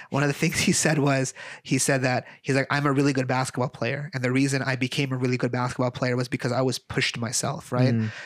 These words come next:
Speaker 1: When I was in elementary school, I was playing middle schooler. When I was in middle school, I was playing high schoolers. When I was in high school, I was playing college, uh, like, D one people. When I, when I, when I got to college and I was D two, I was playing pros, and today I still play p-,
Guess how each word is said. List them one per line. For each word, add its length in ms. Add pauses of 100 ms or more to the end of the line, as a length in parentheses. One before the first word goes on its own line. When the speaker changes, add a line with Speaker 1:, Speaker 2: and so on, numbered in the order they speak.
(100)
Speaker 1:
When 100
I 20
was 80
in 80
elementary 400
school, 260
I 60
was 100
playing 280
middle 160
schooler. 420
When 40
I 40
was 80
in 80
middle 200
school, 180
I 40
was 100
playing 180
high 160
schoolers. 500
When 80
I 40
was 80
in 60
high 220
school, 240
I 40
was 120
playing 280
college, 440 (400)
uh, 220
like, 220
D 140
one 220
people. 380
When 100
I, 140
when 160
I, 180
when 100
I 120
got 160
to 40
college 360
and 80
I 40
was 140
D 200
two, 280
I 120
was 140
playing 360
pros, 340
and 100
today 260
I 100
still 260
play 220
p-, 180